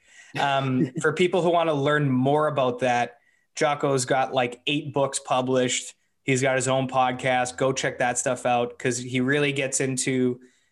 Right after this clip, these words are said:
Speaker 1: um, the elements of maneuver warfare, which you're gonna hear, uh, th-, that you're gonna hear the, the term maneuver warfare come up a fair bit in this document.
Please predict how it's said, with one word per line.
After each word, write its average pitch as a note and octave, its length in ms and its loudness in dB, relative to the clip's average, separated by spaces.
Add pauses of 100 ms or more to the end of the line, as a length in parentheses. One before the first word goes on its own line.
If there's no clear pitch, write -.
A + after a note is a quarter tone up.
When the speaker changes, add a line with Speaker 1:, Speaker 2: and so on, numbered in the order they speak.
(100)
Speaker 1:
um, A2+ 500 -4 (240)
the A#2 600 -4 (460)
elements D3 460 0
of C#3 120 0
maneuver C3+ 420 0
warfare, C#3 680 0
which C3 380 -6
you're C3 180 -2
gonna C3 180 0
hear, B2+ 640 -2 (540)
uh, A#2+ 280 -2
th-, B2+ 220 -14
that A#2+ 440 -2 (720)
you're B2+ 140 -8
gonna B2+ 140 0
hear C3 160 0
the, A#2+ 240 -2
the B2+ 80 -2
term B2+ 260 -2
maneuver B2 320 0
warfare A#2+ 340 -2
come B2+ 240 -4
up B2 220 -4
a B2 40 -10
fair B2 260 0
bit B2+ 240 0
in A2+ 120 -10
this A#2 180 -6
document. C#3+ 580 -4